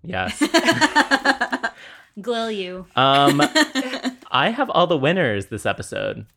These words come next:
Speaker 1: and you have all
Speaker 2: Yeah,
Speaker 1: the
Speaker 2: what the
Speaker 1: losers.
Speaker 2: fuck?
Speaker 3: I'm
Speaker 2: Okay,
Speaker 3: bad,
Speaker 2: let's go
Speaker 3: bad
Speaker 2: through
Speaker 3: luck.
Speaker 2: it.
Speaker 1: I
Speaker 2: Who are the
Speaker 1: have,
Speaker 2: winners?
Speaker 1: I, the, the three winners are Telephone, um, Hand in My Pocket, I Feel the Earth Move,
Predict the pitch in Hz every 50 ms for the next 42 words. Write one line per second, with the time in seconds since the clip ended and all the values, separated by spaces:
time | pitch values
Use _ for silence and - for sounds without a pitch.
0 | _ - - 117 120 147 175 160 127 - - 104 120 135 - 277 - - - 123
1 | 113 104 104 107 104 139 190 240 - - - _ _ _ _ _ _ _ _ _
2 | _ _ _ _ _ _ _ _ _ _ _ _ _ _ _ _ _ _ - 208
3 | 202 208 214 226 - - - - 226 190 - 269 262 - - 226 202 175 - -
4 | - - - 131 139 151 185 214 196 180 175 170 165 160 226 220 220 - 135 135
5 | 143 - 127 127 135 135 131 131 131 123 127 127 123 120 - - 139 143 143 151
6 | 147 139 123 120 120 120 110 - 120 110 107 107 - - 131 131 131 175 170 180
7 | 208 269 - - - - _ _ _ _ _ _ _ - 120 120 120 120 123 123
8 | 147 139 139 147 160 180 180 180 143 143 143 143 143 - 117 117 - - 127 120
9 | 160 151 123 123 143 - - 123 113 107 107 107 120 147 -